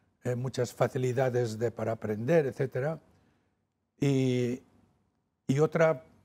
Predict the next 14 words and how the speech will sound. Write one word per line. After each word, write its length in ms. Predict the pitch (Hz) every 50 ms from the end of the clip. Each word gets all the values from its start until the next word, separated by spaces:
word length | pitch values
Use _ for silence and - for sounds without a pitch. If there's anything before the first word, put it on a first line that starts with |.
| _ _ - - - - 131 127 131 127
eh, 260 | 131 131 131 127 127 123 123 123 117 - _ _ _ _ _ _
ventaja 640 | - 120 143 131 127 120 - - 175 165 - 156 143
que, 160 | - - 127
o, 260 | 123 127 127 123 123 120 117 - _ _ _ _ _ _ _ _ _ -
eh, 340 | - 127 123 123 123 120 117 117 120 120 113 - _ -
alabanza 600 | - 117 120 123 127 139 156 165 151 - 156 139
que 140 | - - 123
yo 200 | 127 143 147 147
oía 340 | 156 160 160 151 147 139 135
de, 360 | 120 117 131 123 123 127 - -
a 100 | 127 120
menudo 540 | 120 131 156 185 180 151 143 143 151 151 - - _ _ _ _ _ _ _ _ _ _ _ _ -
es 280 | - 160 151 - - -
que 440 | - - 165 151 143 139 135 131